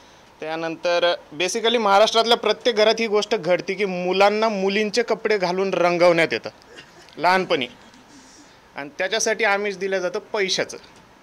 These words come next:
भाऊ, म्हणजे त्या वेळेमध्ये ऐश्वर्या झक मारत असेल, एवढं रंगवलेलं आहे मला. नाही, पोटाकडे नका बघू, हे लॉकडाऊनचा परिणाम आहे.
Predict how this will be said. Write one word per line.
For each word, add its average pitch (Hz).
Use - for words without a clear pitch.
भाऊ, 160
म्हणजे 185
त्या 226
वेळेमध्ये 226
ऐश्वर्या 208
झक -
मारत 180
असेल, 117
एवढं 233
रंगवलेलं 214
आहे 127
मला. 110
नाही, 196
पोटाकडे 202
नका 233
बघू, 175
हे 202
लॉकडाऊनचा 202
परिणाम 147
आहे. 110